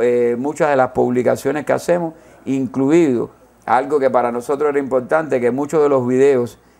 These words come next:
que hacen nuestros estudiantes, que son videos sobre todo de sensibilidad, eh, y de bien público, es decir, la editorial asumiera que no era parte de su trabajo habitual, hacer un D V D donde aparecieran todos estos trabajos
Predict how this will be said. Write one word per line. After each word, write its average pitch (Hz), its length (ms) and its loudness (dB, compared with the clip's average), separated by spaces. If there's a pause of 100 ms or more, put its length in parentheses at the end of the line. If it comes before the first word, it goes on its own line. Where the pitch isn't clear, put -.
que 113 100 0
hacen 131 320 -2
nuestros 127 320 -2
estudiantes, 139 720 -2 (260)
que 117 120 -6
son 143 240 -6
videos 156 400 0
sobre 131 260 -2
todo 165 480 2
de 123 180 -2
sensibilidad, 120 840 0 (420)
eh, 113 320 -2
y 123 120 -2
de 120 160 2
bien 143 280 2
público, 165 500 2
es 123 140 2
decir, 135 160 -2
la 127 140 2
editorial 135 720 2 (140)
asumiera 131 680 0
que 113 100 -2
no 123 120 -4
era 139 180 0
parte 135 260 2
de 139 60 2
su 127 140 -4
trabajo 127 300 2
habitual, 139 440 0 (320)
hacer 147 380 0
un 147 180 -6
D 160 60 4
V 175 200 4
D 165 380 2
donde 123 300 0
aparecieran 135 640 0
todos 202 340 4
estos 185 240 -2
trabajos 175 440 0